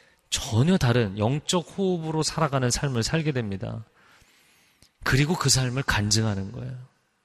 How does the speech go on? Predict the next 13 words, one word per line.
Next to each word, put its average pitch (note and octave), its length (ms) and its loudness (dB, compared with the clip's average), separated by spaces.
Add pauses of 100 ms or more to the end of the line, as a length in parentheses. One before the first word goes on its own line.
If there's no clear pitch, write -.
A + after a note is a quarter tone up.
(380)
"여러분, B2 260 2
내가 G#2+ 200 4
이 A2+ 120 4
선을 C3 300 0
넘어보니까 A2+ 720 2
넘을 G#2+ 360 0
수 - 180 -2
있습니다. A#2 840 -4 (1080)
믿음으로 D#3+ 520 6
살 F3 200 2
수 - 160 -2
있습니다. B2 800 -2 (1600)
예. G#2 340 -10